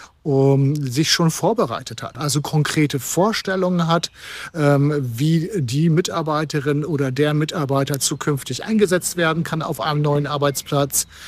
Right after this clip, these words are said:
konkrete Vorstellungen hinsichtlich der Zeit vorhanden sind, welche Qualifikationen erforderlich sind, wo man diese Qualifikationen bekommen kann, we-, was diese Qualifikationen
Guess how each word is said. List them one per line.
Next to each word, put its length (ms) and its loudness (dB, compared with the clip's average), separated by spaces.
konkrete 680 2
Vorstellungen 640 2
hinsichtlich 560 2
der 160 -6
Zeit 380 2
vorhanden 760 0
sind, 460 4
welche 600 0
Qualifikationen 1120 0
erforderlich 680 -2
sind, 420 0
wo 300 2
man 200 0
diese 240 -2
Qualifikationen 960 -2
bekommen 460 2
kann, 340 -6
we-, 640 0
was 220 2
diese 260 0
Qualifikationen 1040 2